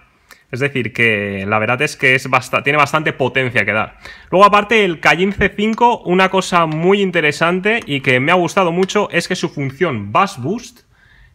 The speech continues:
que la tenemos aquí, es realmente impresionante.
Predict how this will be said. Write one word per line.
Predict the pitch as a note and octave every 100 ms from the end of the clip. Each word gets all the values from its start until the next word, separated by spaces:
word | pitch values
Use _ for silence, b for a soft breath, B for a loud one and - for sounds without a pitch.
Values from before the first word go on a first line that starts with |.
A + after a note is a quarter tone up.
| -
que |
la | B2+
tenemos | B2+ C#3 F#3 E3+
aquí, | C#3 F#3 F#3+ -
es | F3 - -
realmente | C3 D3+ F3 F#3 F#3+ G#3 -
impresionante. | F3 A3 G3+ D#3 B2+ C3 C3+ A2+ C#2+